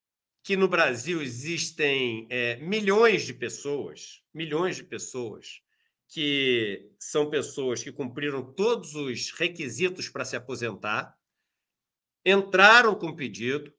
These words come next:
foi concedido o pedido de aposentadoria, mas ainda não começaram a receber? Você sabia que no Brasil existem, é, agora na, é,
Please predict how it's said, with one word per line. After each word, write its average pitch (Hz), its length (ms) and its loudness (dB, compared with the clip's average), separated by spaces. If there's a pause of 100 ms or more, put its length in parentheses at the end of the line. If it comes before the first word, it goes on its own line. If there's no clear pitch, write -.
(140)
foi 190 180 0
concedido 208 760 0
o - 20 -8
pedido 147 280 -4
de 147 80 -2
aposentadoria, 127 1000 -4 (240)
mas 156 220 2
ainda 165 220 2
não 160 160 0
começaram 139 520 -2
a - 20 -4
receber? 120 560 -4 (1700)
Você 180 260 2
sabia 196 800 2 (120)
que 180 120 -2
no 175 140 2
Brasil 123 800 0 (320)
existem, 135 1000 -2
é, 113 580 2
agora 147 440 4
na, 120 300 0
é, 104 460 -4